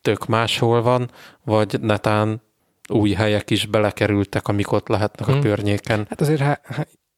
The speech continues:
Speaker 2: e-, ennyire dinamikusan azért szerintem nem nyílnak, mm, országszerte a vidéki kávézók, de persze ez abszolút benne van.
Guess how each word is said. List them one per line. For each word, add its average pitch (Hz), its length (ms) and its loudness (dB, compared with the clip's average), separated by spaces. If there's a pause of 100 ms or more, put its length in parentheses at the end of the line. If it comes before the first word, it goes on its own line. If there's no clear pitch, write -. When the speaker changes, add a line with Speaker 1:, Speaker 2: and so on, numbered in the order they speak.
(100)
Speaker 2:
e-, - 160 -6
ennyire 143 360 2
dinamikusan 113 600 2
azért 104 260 2
szerintem 104 440 0
nem 110 200 2
nyílnak, 95 500 0 (240)
mm, 110 340 -6
országszerte 104 760 -2
a 101 60 2
vidéki 98 380 0
kávézók, 139 480 0
de 143 140 0
persze 107 340 0
ez 95 100 2
abszolút 95 420 -2
benne 101 260 0
van. 131 220 0